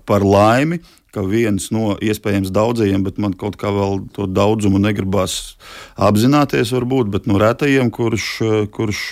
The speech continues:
uzdrošinās un tiešām izpaužot savu vīrišķību, ir aizgājis pēc palīdzības, lai šodien, šeit un tagad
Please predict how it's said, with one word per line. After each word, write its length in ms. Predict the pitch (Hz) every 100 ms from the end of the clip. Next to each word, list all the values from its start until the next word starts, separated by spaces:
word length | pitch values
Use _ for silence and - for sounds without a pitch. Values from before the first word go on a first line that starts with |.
| -
uzdrošinās 800 | 120 123 131 131 123 123 117 - 110
un 100 | 101
tiešām 480 | 127 - 98 101
izpaužot 540 | 117 - 107 98 95 -
savu 200 | 107 98
vīrišķību, 580 | 101 127 123 - 120 107 - - - -
ir 160 | 101 117
aizgājis 320 | 107 104 90
pēc 180 | 101 -
palīdzības, 540 | 139 110 92 95 82 101
lai 80 | 92
šodien, 560 | 101 107 113 131 113
šeit 400 | - 113 107 -
un 80 | 98
tagad 480 | 92 104 117 131